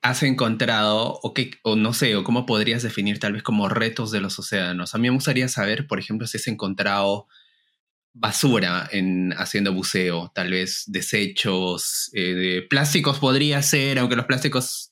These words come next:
tienden a flotar, ¿no? Podrían estar en la superficie, pero ¿has encontrado este tipo de cosas, de residuos, de rastros de nuestra actividad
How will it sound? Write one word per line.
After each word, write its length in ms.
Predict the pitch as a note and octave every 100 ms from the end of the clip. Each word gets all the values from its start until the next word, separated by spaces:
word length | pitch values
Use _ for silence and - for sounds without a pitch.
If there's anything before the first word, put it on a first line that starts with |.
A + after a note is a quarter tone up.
| _
tienden 320 | C#3 B2 B2+ A#2+
a 60 |
flotar, 600 | A#2+ G2+ - A#2 G2+ F#2
¿no? 160 | G2 G2
Podrían 360 | G#2 F#2+ G2
estar 180 | F#2+ G#2+
en 80 | G2+
la 80 | F#2+
superficie, 480 | G2+ F2+ G2 - E2+
pero 140 | -
¿has 100 | -
encontrado 380 | D3 B2+ A#2 C#3
este 160 | D3
tipo 280 | - D3 D3
de 140 | C#3+ -
cosas, 440 | A2+ - A#2 -
de 120 | G#2+
residuos, 640 | G2 F#2 - B2+ B2 A2+ A2+
de 520 | G2 F#2+ F2 E2+ F2+
rastros 460 | A#2 A#2+ - B2 A2+
de 80 | G#2
nuestra 280 | G2+ - G#2
actividad 580 | - G#2+ G#2+ G#2+ G#2+